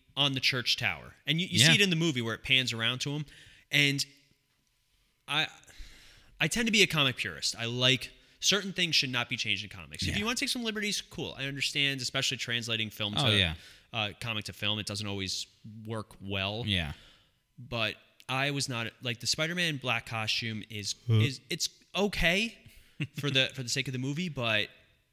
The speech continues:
Speaker 1: it's not like it is in the, in the comics. It's just plain black with
Speaker 2: Yeah.
Speaker 1: a giant white spider. Visually, it's beautiful, and the,
Speaker 2: Yes.
Speaker 1: and the white eyes. Visually, it's fantastic. It's in its simplicity.
Speaker 2: Yeah.
Speaker 1: Um,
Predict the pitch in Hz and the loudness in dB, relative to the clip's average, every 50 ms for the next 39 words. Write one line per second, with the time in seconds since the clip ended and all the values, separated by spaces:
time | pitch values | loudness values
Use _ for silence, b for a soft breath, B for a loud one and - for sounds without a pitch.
0 | _ _ _ _ _ - _ - 110 104 117 120 113 113 113 101 - - - - | _ _ _ _ _ -20 _ -8 -4 -4 -2 -2 -2 -2 -4 -6 -6 -6 -6 -4
1 | 117 110 107 101 - - 110 110 104 - - 110 107 101 104 95 101 98 87 87 | -4 -4 -4 -4 -6 -6 -6 -6 -6 -6 -6 -8 -8 -6 -6 -6 -6 -8 -10 -10
2 | - _ - 127 127 120 143 147 143 - 208 226 185 131 127 117 - - - - | -12 _ -10 -4 -2 -2 0 0 0 0 0 0 0 0 2 4 2 2 2 -2
3 | - 139 143 160 175 175 165 143 131 117 92 95 98 98 - - 113 101 101 107 | -4 0 0 2 2 0 -2 -2 -2 0 2 2 0 -2 -4 -4 -2 0 2 4
4 | 107 98 131 123 123 117 98 98 110 104 98 - - - 87 82 - 58 71 - | 4 4 6 6 4 4 4 2 0 2 2 2 -2 -2 -4 -8 -8 -10 -14 -18
5 | _ b b b b b b b b 123 127 139 160 170 160 185 196 185 180 185 | _ b b b b b b b b -6 0 2 2 4 4 2 0 0 0 -2
6 | 185 160 131 127 - 117 113 113 113 101 95 - 113 117 113 107 98 82 76 - | -4 -4 -4 -6 -8 -6 -6 -4 -6 -6 -6 -8 -8 -6 -4 -2 -2 -2 0 0
7 | 135 123 120 110 107 98 85 69 55 - - - - - - _ _ _ _ _ | 0 0 0 2 2 2 2 2 -2 -6 -4 -4 -4 -4 -6 _ _ _ _ _
8 | - _ _ _ _ - 131 139 135 117 123 117 110 - - - 95 87 87 - | -20 _ _ _ _ -4 0 2 2 2 2 0 0 -2 -2 -4 -4 -6 -6 -8
9 | - 78 80 - - 82 - - - - 117 123 127 127 - - - 113 - - | -10 -12 -10 -10 -8 -8 -8 -8 -4 -2 -2 -2 0 0 2 2 0 0 -2 -6
10 | - 73 - - - 131 156 165 131 107 b b b b b b b b b b | -6 -4 -4 -2 0 2 2 2 2 0 b b b b b b b b b b
11 | b - 120 110 110 107 107 107 | b -12 -10 -8 -8 -8 -8 -10